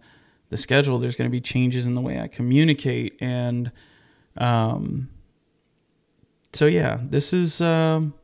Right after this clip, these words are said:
is a bit of an update. I, you know, again, I, and if I've given an impression over the last couple of episodes that,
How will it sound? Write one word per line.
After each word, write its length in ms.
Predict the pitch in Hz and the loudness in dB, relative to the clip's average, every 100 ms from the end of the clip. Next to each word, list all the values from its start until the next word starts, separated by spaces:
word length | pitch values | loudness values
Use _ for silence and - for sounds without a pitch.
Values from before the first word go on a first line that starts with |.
| _ _ _ _ - - | _ _ _ _ -20 -6
is 120 | 175 | -4
a 40 | |
bit 160 | 185 202 | 4 4
of 80 | 180 | 4
an 60 | |
update. 400 | 147 123 - 76 - | 2 0 -6 -8 -6
I, 160 | 147 151 | 2 2
you 180 | 143 156 | 2 2
know, 220 | 127 123 _ - _ _ _ _ _ _ | 2 0 _ -20 _ _ _ _ _ _
again, 340 | 143 147 143 139 | 2 6 6 4
I, 240 | - 151 156 | 4 6 4
and 640 | - - - - - 147 | 2 -4 -4 -8 -2 2
if 140 | 147 143 | 2 2
I've 400 | 143 131 - - _ - _ _ _ _ _ _ _ _ 170 143 131 | 2 0 -4 -18 _ -20 _ _ _ _ _ _ _ _ -8 -6 2
given 320 | 151 151 147 | 2 4 4
an 80 | 131 | 4
impression 640 | 127 - 127 127 - 123 | 0 -2 -2 0 0 0
over 160 | 120 120 | 0 -2
the 60 | |
last 280 | 123 123 127 | -2 -2 -4
couple 280 | - 117 135 | -4 -6 -6
of 100 | 120 | -6
episodes 640 | 123 123 123 123 120 120 - | -6 -6 -4 -2 -2 -4 -4
that, 300 | - 78 | -4 -4